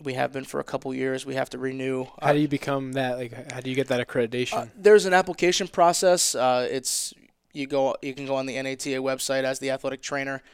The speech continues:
Speaker 1: um, and there's a list of qualifications. Um, when we did it a couple years ago, it was, um, there was mandatory qualif-, um, initiatives or different things that you had to do as a program,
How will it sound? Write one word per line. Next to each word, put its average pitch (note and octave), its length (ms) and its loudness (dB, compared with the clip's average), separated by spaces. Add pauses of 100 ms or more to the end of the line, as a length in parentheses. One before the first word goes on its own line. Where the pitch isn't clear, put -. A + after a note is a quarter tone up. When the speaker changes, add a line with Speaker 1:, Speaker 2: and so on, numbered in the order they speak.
(340)
Speaker 1:
um, C3 340 2 (180)
and C#3+ 160 0
there's C3+ 460 0
a D3+ 80 2
list D#3 340 2
of D3+ 120 -4
qualifications. C3+ 1160 0
Um, B2+ 320 -4
when C#3+ 160 -2
we D#3+ 160 0
did C#3+ 160 0
it C#3 100 0
a C#3 60 -4
couple C#3 280 -4
years C3+ 260 -4
ago, B2+ 340 0 (400)
it E3+ 160 2
was, C#3 380 0
um, B2+ 320 2
there C3+ 160 0
was B2+ 180 -4
mandatory D3 920 2 (260)
qualif-, D3 420 2
um, C3+ 340 0 (340)
initiatives D3+ 840 -2
or C3 360 -6 (160)
different C#3 240 -6
things C#3 160 -8
that C#3 80 -8
you C3+ 80 -8
had C3+ 180 2
to C3 80 -8
do C#3 160 -4
as C3+ 80 -4
a C#3 60 -6
program, C#3+ 440 0